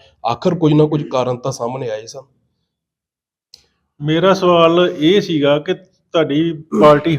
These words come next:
Speaker 2: ਹਾਰੀ ਆ, ਉਹਦੇ ਉੱਤੇ ਕੀ ਮੰਥਨ ਕਰਨਾ?
Speaker 1: ਮਹਾਰਾਜ, ਹਾਰੀ ਕਿੱਥੇ ਆ ਜੀ? ਦਬਾਈ ਗਈ ਆ, ਰਾਜਨੀਤੀ ਨੂੰ ਦਬਾਇਆ ਗਿਆ ਵਾ। ਉੱਥੇ ਵੋਟਰਾਂ ਨੂੰ ਡਰਾਇਆ ਗਿਆ, ਧਮਕਾਇਆ ਗਿਆ, ਇਲੈਕਸ਼ਨ ਦਾ ਪ੍ਰਚਾਰ ਨਹੀਂ ਕਰਨ ਦਿੱਤਾ ਗਿਆ।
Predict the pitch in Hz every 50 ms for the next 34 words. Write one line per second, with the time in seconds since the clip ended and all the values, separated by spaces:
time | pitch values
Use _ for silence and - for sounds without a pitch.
0 | - 139 131 135 135 139 147 147 147 147 156 170 170 - - - _ _ _ -
1 | 147 165 180 180 185 180 180 180 165 160 156 160 - 160 160 147 135 120 117 117
2 | 117 117 - - 120 120 123 120 127 156 190 214 208 139 127 143 139 151 190 208
3 | 208 214 208 - - 214 220 208 202 208 208 185 - - _ _ _ _ _ _
4 | _ _ _ _ _ _ - 131 170 160 139 180 180 180 190 202 202 180 175 190
5 | 180 175 175 170 156 160 165 175 180 185 190 185 175 - 185 180 185 175 160 156
6 | 165 156 151 156 156 147 147 147 143 139 127 120 - - - _ _ _ _ _
7 | _ _ _ _ _ _ _ - 151 151 - - 196 196 202 208 165 151 156 151
8 | 156 - - 180 180 175 165 165 170 196 185 151 160 170 170 165 170 170 175 170
9 | 170 165 160 151 156 - 185 185 175 175 196 180 151 127 127 139 147 151 147 151
10 | 147 135 127 - - - _ _ _ _ _ _ _ _ _ 143 143 143 139 -
11 | - - 170 165 170 170 165 170 - 160 143 - - 170 175 180 196 202 208 208
12 | 208 202 190 180 175 165 165 165 - 180 170 160 147 139 120 113 110